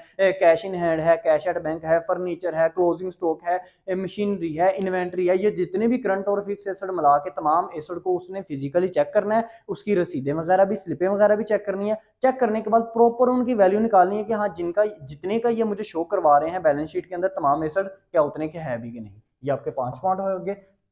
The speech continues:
नंबर six point आपके पास है valuation of liability। अब इस point को आपने समझना है,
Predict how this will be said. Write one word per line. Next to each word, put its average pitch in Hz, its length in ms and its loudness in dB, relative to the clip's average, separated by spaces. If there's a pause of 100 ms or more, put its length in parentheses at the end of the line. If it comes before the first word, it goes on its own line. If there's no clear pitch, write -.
नंबर 170 600 0
six 240 300 0
point 165 220 2
आपके 156 200 2
पास 156 260 2
है - 340 -6 (1700)
valuation 180 2000 4 (540)
of 190 500 6 (840)
liability। 196 2000 4 (440)
अब 226 140 4
इस - 320 2 (180)
point 220 240 2
को 220 60 2
आपने 208 240 2
समझना 170 340 -2
है, - 180 -4